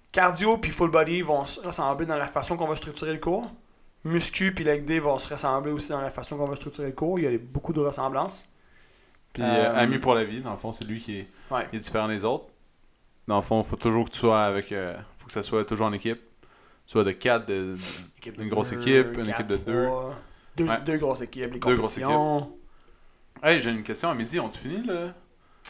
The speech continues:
Speaker 2: le
Speaker 1: Euh,
Speaker 2: cours ?
Speaker 1: j'ai enlevé, j'ai enlevé quelques exercices, puis j'ai, euh, j'ai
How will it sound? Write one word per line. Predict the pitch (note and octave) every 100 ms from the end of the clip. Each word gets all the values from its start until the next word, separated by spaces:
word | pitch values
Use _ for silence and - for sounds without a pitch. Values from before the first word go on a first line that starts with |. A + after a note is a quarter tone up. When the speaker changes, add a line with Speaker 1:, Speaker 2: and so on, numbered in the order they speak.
| - _ -
Speaker 2:
le | C#3
Speaker 1:
Euh, | D3 D3
Speaker 2:
cours ? |
Speaker 1:
j'ai | A3+ D#3+
enlevé, | D#3+ D3+ F3+ F3+
j'ai | D3+
enlevé | D#3 E3+
quelques | F3 F3 D3
exercices, | C#3+ D#3 C#3+ F#3 G3+ -
puis | - D3 C#3+
j'ai, | C#3 C3+ B2+ B2+
euh, | A#2+ A#2+ A#2 A#2 A#2 A#2 A2+ - - - - - - - -
j'ai | C3 C3+ B2